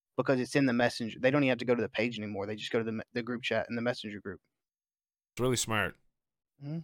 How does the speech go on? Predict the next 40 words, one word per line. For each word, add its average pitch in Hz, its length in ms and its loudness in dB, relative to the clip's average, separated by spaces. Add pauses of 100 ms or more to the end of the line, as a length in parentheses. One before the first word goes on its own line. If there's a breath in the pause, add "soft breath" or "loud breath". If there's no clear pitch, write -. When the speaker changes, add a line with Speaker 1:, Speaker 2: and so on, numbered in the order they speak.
(300)
Speaker 2:
It's 117 120 0
like 139 120 4
you 110 80 2
said, 120 240 4
it's 110 200 0
like 110 160 2
a 104 80 2
mini 110 280 0
Discord 104 480 -2
server, 98 300 0
and, 104 140 0
I 104 40 -2
mean, 104 160 -4
who 117 140 0
doesn't 98 400 -2
have 101 240 2
Messenger 98 680 -2
on 92 160 -4
their 85 100 -4
phone, 90 340 -2
right? 90 240 -2 (540)
Speaker 1:
Like, 156 140 4
'cause 175 160 0
a 170 40 8
lot 180 180 12
of 214 60 2
people 214 220 6
don't 170 240 8
know 165 140 6
how 156 140 6
to 131 60 8
work 131 220 2
Discord, 107 480 -4
I'm 127 100 0
gonna 123 100 0
be 117 100 -2
honest 117 320 -2
with 101 100 -6
you. 95 40 -12 (340)
Speaker 2:
Yep. 90 200 -2